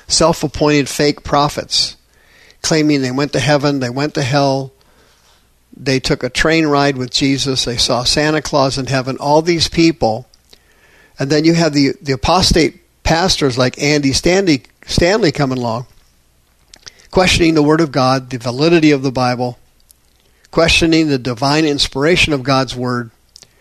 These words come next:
and teaching other false doctrines like inclusion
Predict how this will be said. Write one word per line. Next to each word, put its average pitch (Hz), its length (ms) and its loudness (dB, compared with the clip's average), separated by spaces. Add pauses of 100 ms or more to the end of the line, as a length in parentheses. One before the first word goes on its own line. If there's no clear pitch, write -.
(720)
and 127 160 -8
teaching 156 360 0
other 180 220 4
false 151 380 2
doctrines 139 580 0
like 139 240 -4
inclusion 156 880 0